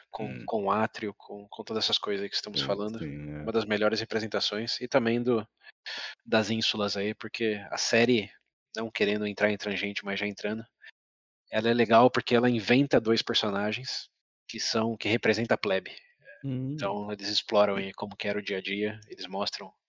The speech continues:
Speaker 1: como que era a vida aí nessa, nessas ínsulas.
Speaker 2: É,
Speaker 1: Então
Speaker 2: bom,
Speaker 1: é, é
Speaker 2: é
Speaker 1: bem legal,
Speaker 2: bacana.
Speaker 1: vale a pena, só esperem um pouquinho mais, quer dizer,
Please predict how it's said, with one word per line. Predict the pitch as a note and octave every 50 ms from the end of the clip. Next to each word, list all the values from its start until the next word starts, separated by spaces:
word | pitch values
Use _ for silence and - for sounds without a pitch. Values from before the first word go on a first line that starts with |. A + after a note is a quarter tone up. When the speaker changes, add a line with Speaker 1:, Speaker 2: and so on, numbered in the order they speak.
| _ -
Speaker 1:
como | - - G2+ -
que | - - G#2
era | G2+ G2
a |
vida | F#2 F#2+ G2 F#2+ G2 F#2+
aí | F#2+ F#2+
nessa, | F#2+ F#2+ F#2 - - G2 F#2+ - _ _
nessas | - - - G#2+ G2 G2
ínsulas. | G2+ G2 - - A2+ G#2 F#2+ - - - - - _ _ _ _ _ _ _ _ _ _ _ _ _
Speaker 2:
É, | - - F2+ F2+ - G2+ _
Speaker 1:
Então | - G#2 G#2
Speaker 2:
bom, | G#2
Speaker 1:
é, | G2+ F#2+ F#2+ G2
é | F#2+
Speaker 2:
é | F#2
Speaker 1:
bem | G#2+ G#2+
legal, | G#2+ G#2 F#2+ G#2 G2+ F#2
Speaker 2:
bacana. | F#2 E2+ E2 F2+
Speaker 1:
vale | G2+ G2+ G#2
a | A2+
pena, | - - G#2+ A2+ A2+ A#2 A2
só | - - A2+
esperem | A2+ - - - B2+ B2 B2+ C3 C3
um | A#2+
pouquinho | - A2+ - - B2+ A#2
mais, | A2 A2 A2 A2+ A#2+ B2+ - -
quer | - - G#2
dizer, | F2 F2+ E2+ -